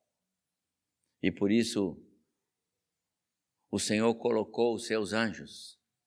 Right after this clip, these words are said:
e entenda aí, ministério do Espírito. Hebreus,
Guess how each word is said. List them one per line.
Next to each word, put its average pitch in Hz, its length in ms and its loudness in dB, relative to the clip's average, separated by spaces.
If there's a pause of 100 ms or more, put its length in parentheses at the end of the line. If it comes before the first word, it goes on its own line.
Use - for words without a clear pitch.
e 101 120 0
entenda 110 420 2
aí, 90 240 -2 (160)
ministério 110 560 0
do 107 60 -4
Espírito. - 600 -6 (1500)
Hebreus, 104 560 2